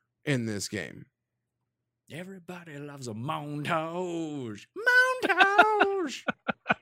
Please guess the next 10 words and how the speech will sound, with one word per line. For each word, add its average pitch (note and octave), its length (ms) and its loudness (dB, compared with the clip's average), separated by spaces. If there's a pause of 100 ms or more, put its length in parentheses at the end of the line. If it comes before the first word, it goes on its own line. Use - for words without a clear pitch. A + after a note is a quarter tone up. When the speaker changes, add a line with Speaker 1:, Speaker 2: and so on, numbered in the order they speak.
Speaker 1:
But D3 140 8
I F3 160 12
agree E3+ 500 12
with D3+ 340 6
you. C#3 300 8
I, A#2 440 6
I - 40 8
think D#3+ 280 2
that C#3+ 200 4
Washington, B2+ 960 0